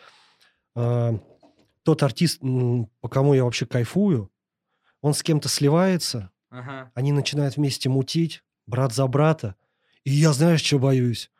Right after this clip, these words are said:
Speaker 1: Что через вот бах момент, я просто щас залипну на них, и через год они скажут: «Мы решили разойтись». У меня взрыв в
Speaker 2: <laughs>
Speaker 1: мозге, у меня взрыв всегда. Я прям болею за людей.
Speaker 2: Ну, блин, ну,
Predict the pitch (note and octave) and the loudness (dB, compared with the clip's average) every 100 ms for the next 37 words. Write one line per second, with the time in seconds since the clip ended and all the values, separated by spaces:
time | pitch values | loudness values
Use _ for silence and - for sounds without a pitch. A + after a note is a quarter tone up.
0 | _ - - C3 C#3 C3+ B2+ - B2+ B2+ | _ -8 -4 -2 0 -2 -2 -4 -4 -4
1 | C3 A2+ D3+ C3 C3+ C#3 C#3+ C#3 B2+ B2 | -4 2 2 2 2 2 4 2 0 -2
2 | D3 C3+ A2+ C3+ A#2 B2+ D3+ C#3 A#2+ A#2 | -2 -2 -2 -2 0 2 2 0 0 0
3 | A2+ - C3+ B2+ B2 B2 C3+ B2 A#2+ A2 | -2 -6 -6 -2 -2 -2 -2 -2 -4 -4
4 | - C3 A#2 - - - _ - D3 C3 | -4 -4 -4 -10 -20 -20 _ -2 0 0
5 | - C3 A#2+ A2+ A#2+ - A2+ - _ _ | -2 -2 -2 -2 -2 -4 -8 -8 _ _
6 | _ _ - D3 E3 D#3+ D#3 D3 E3+ D#3+ | _ _ -2 4 6 4 4 4 4 4
7 | - D3+ B2+ B2 A#2 - C#3 C#3+ D3+ D3 | 6 6 4 0 -2 -2 2 4 6 4
8 | C#3+ D#3 D3 - A#2+ A#2+ G#2 F#2 _ - | 4 2 2 -4 -4 -4 -6 -12 _ -20
9 | - - - B2+ D#3+ D#3+ D3+ C#3 C#3+ C#3+ | -20 -20 -6 2 2 4 2 2 2 4
10 | C#3+ C3 A2+ A#2+ A2+ G#2 G#2 G2+ A#2 C3+ | 4 4 0 -2 -4 -6 -8 -8 -10 -6
11 | D3+ D3+ C#3+ B2+ C3+ C3 G#2+ A2 B2+ | -4 -6 -8 -10 -8 -6 -6 -6 -8